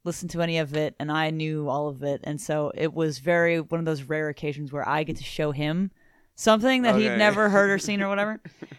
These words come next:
Speaker 1: And he is so obsessed, and he's been listening to it nonstop, and I feel very accomplished
Speaker 2: Yeah.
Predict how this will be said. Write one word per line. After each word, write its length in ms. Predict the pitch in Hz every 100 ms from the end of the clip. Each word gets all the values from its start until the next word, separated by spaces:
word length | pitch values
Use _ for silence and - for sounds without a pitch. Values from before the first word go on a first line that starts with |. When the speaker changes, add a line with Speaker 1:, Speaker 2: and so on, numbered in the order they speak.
| -
Speaker 1:
And 100 | 185
he 380 | 165 151 143 - -
is 260 | 156 143
so 360 | - - 165 165
obsessed, 600 | 156 - 143 - - - -
and 120 | 151
he's 180 | 151 131
been 140 | 160
listening 340 | 160 - 156 147
to 200 | 156 151
it 120 | 151
nonstop, 440 | 147 147 - 147 -
and 100 | 147
I 80 | 143
feel 500 | - 156 151 147 143 _ _ _ -
very 180 | 170 160
accomplished 760 | - 165 147 147 139 - -
Speaker 2:
Yeah. 280 | 131 120 87